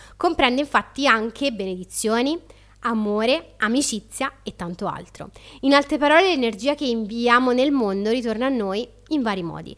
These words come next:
Se seminiamo gentilezza e generosità, raccoglieremo gentilezza e generosità. Ma se diffondiamo negatività o egoismo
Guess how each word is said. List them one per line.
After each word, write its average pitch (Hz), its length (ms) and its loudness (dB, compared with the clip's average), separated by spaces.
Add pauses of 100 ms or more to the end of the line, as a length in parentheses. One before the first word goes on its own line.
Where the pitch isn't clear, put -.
(140)
Se - 140 -6
seminiamo 269 480 2
gentilezza 233 600 -4
e 175 60 -10
generosità, 214 720 2 (220)
raccoglieremo 220 880 0
gentilezza 208 920 -2
e 214 120 -6
generosità. 208 600 -8 (360)
Ma 254 160 2
se 254 200 -2
diffondiamo 302 600 4
negatività 214 560 -2
o 214 40 0
egoismo 208 680 -4